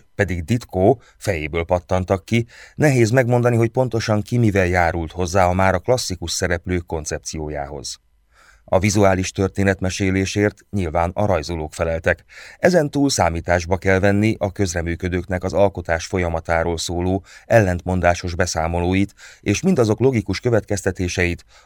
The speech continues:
akik röviddel a karakterek megteremtése után szálltak be a munkába. És akkor még ott vannak a rajongók és történészek soha véget nem érő kutatásai is,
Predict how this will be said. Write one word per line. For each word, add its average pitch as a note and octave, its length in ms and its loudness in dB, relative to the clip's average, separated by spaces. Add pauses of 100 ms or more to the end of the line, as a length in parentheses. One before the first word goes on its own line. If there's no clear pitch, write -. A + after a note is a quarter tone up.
akik - 280 0
röviddel G#2 440 4
a F2+ 60 2
karakterek F2+ 560 2
megteremtése F2+ 760 0
után F2+ 360 0
szálltak D#2 460 0
be D#2 100 -6
a D2+ 60 -6
munkába. C2+ 580 -8 (640)
És G2 180 -2
akkor C#3+ 280 0
még G2+ 160 2
ott G2 160 2
vannak A#2 300 2
a G2 60 2
rajongók G2 600 2
és A2 280 -4
történészek G2 720 -2
soha A#2 280 0
véget G2 340 2
nem F#2 160 0
érő E2+ 220 0
kutatásai D#2+ 800 -4
is, - 180 -6